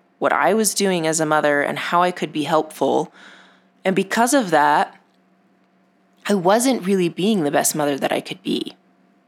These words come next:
Now, if you're looking on the outside,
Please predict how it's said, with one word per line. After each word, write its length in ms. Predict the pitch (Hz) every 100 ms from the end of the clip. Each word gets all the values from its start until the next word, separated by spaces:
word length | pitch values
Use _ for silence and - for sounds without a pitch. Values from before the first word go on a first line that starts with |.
| _ _ _ _ _ _ _ _
Now, 220 | 185 143 - _ _ _ -
if 140 | -
you're 240 | 262 330
looking 320 | 339 320 254 226
on 80 |
the 140 | 196 170
outside, 640 | 156 - - 131 - -